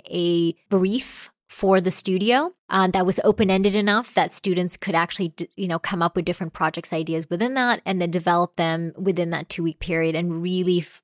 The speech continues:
focusing in on that creative process. And that formula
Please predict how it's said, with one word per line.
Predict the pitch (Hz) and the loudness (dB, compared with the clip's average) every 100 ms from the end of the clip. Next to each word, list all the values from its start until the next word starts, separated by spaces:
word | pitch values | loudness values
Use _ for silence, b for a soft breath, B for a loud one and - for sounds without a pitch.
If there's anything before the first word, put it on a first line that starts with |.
| _ | _
focusing | - 240 233 240 220 196 | 0 2 4 2 0 0
in | 180 | 0
on | 175 | -2
that | 170 175 | -2 -4
creative | - 170 - - | -4 -4 -4 -8
process. | - - - - - - - | -8 -6 -6 -8 -8 -12 -4
And | 202 | 0
that | 220 - | 0 0
formula | - 262 320 208 180 254 | 2 2 4 2 2 0